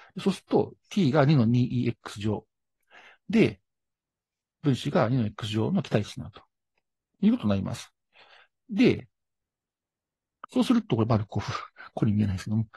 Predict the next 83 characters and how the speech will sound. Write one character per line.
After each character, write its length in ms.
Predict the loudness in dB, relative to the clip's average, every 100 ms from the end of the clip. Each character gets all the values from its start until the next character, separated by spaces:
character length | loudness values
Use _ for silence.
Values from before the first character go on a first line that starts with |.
| -20 -8
マ 120 | -2
ル 60 | -2
コ 60 | -2
フ 60 |
な 60 | -6
ん 40 |
で 40 | -6
す。 60 | -14 2
で、 80 | 4
そ 120 | 4
う 40 |
す 100 | 6
る 100 | 4
と、 420 | 4 4 4 2 -6 _ _ 0
何 160 | 2
か 120 | 2
と 140 | 0 -2
い 80 | -4
う 80 | -4
と、 280 | 0 0 -2 -16 _ _
え 140 | 0
ー 40 | 0
っ 40 | -2 -4
と、 140 | 0
我 180 | 2 4
々 340 | 4 2 2
は、 240 | 0 -2 -4
え 60 | -8
ー 40 |
っ 20 | -4
と、 280 | -4 -4 -6 _ _ -16
イ-、 140 | -10
イ 300 | -2 0 2
ー 40 | 0
エ 20 |
ッ 100 | -2
ク 100 | -8
ス 60 | -8
で 60 |
す 140 | -6 -4
ね。 200 | -4 -6 _
え 100 | -4
ー 40 |
っ 40 | -4 -8
と、 160 | -4
X 320 | -2 -4 -2 0
の 40 |
期 80 | 2
待 80 | 2
値、 60 |
こ 80 | 4
れ 60 | 6
は 80 |
分 60 | 6
か 80 | 2
っ 40 |
て 80 | -2
ま 100 | -6
す。 180 | -8 -10 -4
だ 100 | 0
か 120 | 2
ら、 260 | 2 0 -6 -20 _ -8
え 20 |
ー 20 |
っ 20 |
と、 100 | -6
こ 160 | -2 2
の 200 | 4 2
式 280 | -2 -4 -2
の、 320 | 0 -2 -4 _ _ -8
え 60 |
ー 60 | -8
っ 20 | _ _
と、 220 | -4 -4 _ _ _
分 340 | 4 6 6
母 180 | 2 -6 -2
は 260 | -2 0
二 500 | -2 2 6 8 6 2 _
か 120 | -4
け 180 | 2 2
る 180 | 2 2
二 480 | 4 4 6 6 6
の 360 | 6 6 2